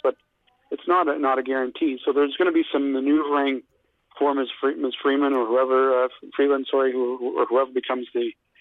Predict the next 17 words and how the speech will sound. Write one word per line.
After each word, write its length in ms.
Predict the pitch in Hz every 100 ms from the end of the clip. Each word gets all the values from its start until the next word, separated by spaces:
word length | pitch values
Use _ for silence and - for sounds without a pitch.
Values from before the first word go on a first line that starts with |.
| - _
foreign 200 | - 131
affairs 300 | 123 135 147 147
minister 520 | 123 117 - 123 123
after 260 | 120 - -
the, 460 | 117 117 113 113
uh, 40 | 113 -
cabinet 360 | 135 151 127
announcement 560 | 117 117 110 - 117 117 -
to 240 | 123 113 110 _ _ _ -
get 140 | 123
this 120 | - - -
through 140 | 123
the 40 |
House 140 | 117 113 -
of 40 |
Commons 280 | 117 113 110
here. 160 | -